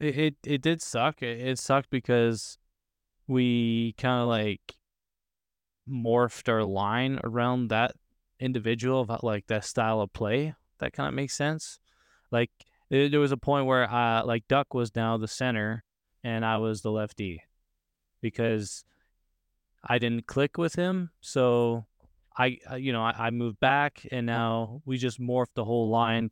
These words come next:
to play his style of play 'cause C D N Gangster wasn't really a bad player, just had to, you know, know how he plays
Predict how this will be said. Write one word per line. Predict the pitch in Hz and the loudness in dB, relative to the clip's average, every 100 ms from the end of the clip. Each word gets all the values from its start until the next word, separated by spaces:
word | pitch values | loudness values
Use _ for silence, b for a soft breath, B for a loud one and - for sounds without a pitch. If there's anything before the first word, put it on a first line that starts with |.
| - | -6
to | 113 | -8
play | - 120 113 107 - | 0 2 4 0 -6
his | - 120 - | -4 -2 -2
style | - 113 120 156 160 | -2 2 4 2 0
of | - | -2
play | 170 165 175 - b b b b - | 0 2 0 -4 b b b b -4
'cause | 117 110 | -2 -2
C | - 175 | -2 -2
D | 175 | 0
N | 160 143 | -2 0
Gangster | 139 139 - | -2 -2 -2
wasn't | 127 131 - 127 | 0 -2 -6 -6
really | 127 120 | -2 0
a | 110 | 0
bad | 113 110 - | 0 0 -2
player, | - 131 120 110 110 - _ _ _ _ | -2 2 2 0 -2 -8 _ _ _ _
just | 123 113 - _ _ - | -2 -2 -6 _ _ -8
had | 127 123 - | 0 0 0
to, | 117 104 98 - _ _ _ - | 0 0 -2 -6 _ _ _ -6
you | 123 | -4
know, | 107 107 | -2 -4
know | 101 110 107 | -2 -2 0
how | 113 | -2
he | 107 110 | -4 -8
plays | - 113 107 123 139 131 - - | -8 -4 0 0 -2 -4 -10 -16